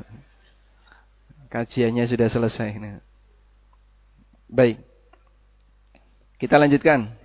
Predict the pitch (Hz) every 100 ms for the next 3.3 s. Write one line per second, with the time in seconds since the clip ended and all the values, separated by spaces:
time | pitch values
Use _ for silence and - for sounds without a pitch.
0 | _ _ _ _ _ _ _ _ _ _
1 | _ _ _ _ _ _ - _ _ _
2 | _ - 131 156 170 156 156 147 160 170
3 | 196 202 190